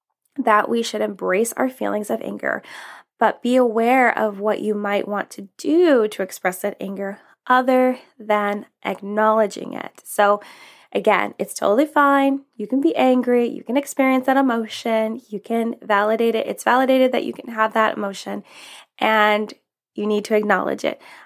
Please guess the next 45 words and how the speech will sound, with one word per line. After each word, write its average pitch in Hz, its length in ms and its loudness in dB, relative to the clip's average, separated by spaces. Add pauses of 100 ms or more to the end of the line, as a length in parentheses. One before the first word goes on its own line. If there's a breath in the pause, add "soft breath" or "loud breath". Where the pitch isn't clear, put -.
Uh, 202 320 4
but - 160 -4
then 240 140 4
you 247 80 4
need 233 120 4
to 214 60 -4
figure 214 260 2
out 202 160 2
what 220 140 0
else 220 260 -2
you 214 60 -2
need 196 180 -6
to 202 80 -4
do 180 360 -2 (160)
to 196 240 -2
work 196 420 -6
through 185 140 -4
those 190 200 -2
feelings. - 380 -2 (420 loud breath)
And, 247 160 4
you 247 60 6
know, 262 140 4
after 277 340 2
embracing 226 960 0 (180)
your 214 160 -4
anger, 202 540 -2
make 226 500 0
time 247 360 0
to 233 100 2
understand 214 540 -2
what 214 140 0
those 214 200 -2
feelings 202 560 -10
mean 226 480 2
to - 160 -12
you, 185 200 -4
you 190 140 -6
know? 214 260 2 (380 loud breath)
What 220 320 4
can 277 180 2
you 285 160 4
learn 247 300 4
about 208 280 2
yourself, - 720 -2
which 202 280 -6